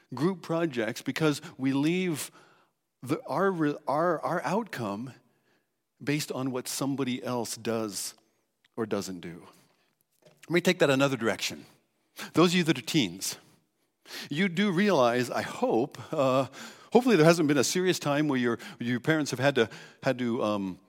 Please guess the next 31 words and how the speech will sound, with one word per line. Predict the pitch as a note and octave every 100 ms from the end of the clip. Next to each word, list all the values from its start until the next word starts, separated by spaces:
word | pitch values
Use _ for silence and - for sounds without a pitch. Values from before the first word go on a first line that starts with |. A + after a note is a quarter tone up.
| -
lay | A#2 C#3
this | C3 A2
out | D#3+ G#3+
for | - G#2
you | G2 A2
or | D#3 A2+
step | G2+ - C3+ D3+
into | G3+ C#3
this, | G#2+ A2
but, | C#3+ - - - _
but | C#3+ D3 - - _ _ _ _ _ _ _ _
your | D#3+ G#3+
parents | G#3+ C4+ A#3 -
are |
responsible | B2 - D3+ D3+ A2+
for | G#2 A#2+
what | A2+
you | F#2+
do. | G#2 F2 - - _ _ _ _ _ - -
You | E3 A#3
do | C4 F3 A3 B3 G#3
certain | C3+ F#3 G3
things, | D3+ G#3 E3
like | C#3+ D3
you're | E3 C4
out | A3 A#3+ A#3
there | G#3+
in | F#3+
the | D#3
snow | - - E3+ G3
today, | G3 D3+ C3 G3 G#3 C#3+ D#3